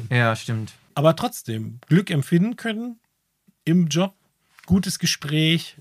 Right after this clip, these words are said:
Speaker 2: auch vielleicht ein Gespräch, da sind wir wieder, dieses Mehr.
Speaker 1: Mhm.
Speaker 2: Du erwar-, du kommst zu einem Kunden, du erwartest einfach ein professionelles Gespräch, aber du merkst einfach, der ist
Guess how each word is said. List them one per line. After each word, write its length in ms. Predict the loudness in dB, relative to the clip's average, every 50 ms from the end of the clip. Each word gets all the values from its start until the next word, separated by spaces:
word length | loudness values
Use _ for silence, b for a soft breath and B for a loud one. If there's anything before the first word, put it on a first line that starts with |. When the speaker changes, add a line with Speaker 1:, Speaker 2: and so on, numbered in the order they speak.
| -6 _
Speaker 2:
auch 160 | -2 -2 -2
vielleicht 320 | -2 0 2 2 2 2 0
ein 80 | -2
Gespräch, 340 | -2 -2 -4 -4 -4 -4 0
da 120 | 2 2 2
sind 160 | 2 2 0
wir 120 | 0 2
wieder, 200 | 2 2 2 2
dieses 380 | 2 0 0 0 0 -2 -2 0
Mehr. 380 | 2 4 4 2 2 -2 -6 b b b
Speaker 1:
Mhm. 360 | 2 4 4 4 4 2 0 2
Speaker 2:
Du 80 | 2 4
erwar-, 320 | 4 4 4 2 2 2
du 100 | 0 0
kommst 280 | 4 4 4 4 2 0
zu 80 | 2 4
einem 160 | 4 4 4
Kunden, 460 | 4 2 2 2 2 0 -2 -4 -8 _ _
du 100 | 0 2 2
erwartest 500 | 4 6 6 4 4 4 2 -4 -4 -4
einfach 540 | 0 2 2 2 2 2 2 2 2 0 -2
ein 160 | -4 -4 -4
professionelles 760 | 0 0 0 0 0 -2 -2 0 2 4 4 4 4 2 0 -2
Gespräch, 520 | -6 -6 -4 0 0 0 0 0 -2 -2 2
aber 160 | 2 4 6
du 100 | 6 8
merkst 320 | 8 8 6 4 2 -2 -4
einfach, 240 | -4 -2 -2 -2 -2
der 140 | -2 -2 -2
ist 240 | -4 -6 -8 -12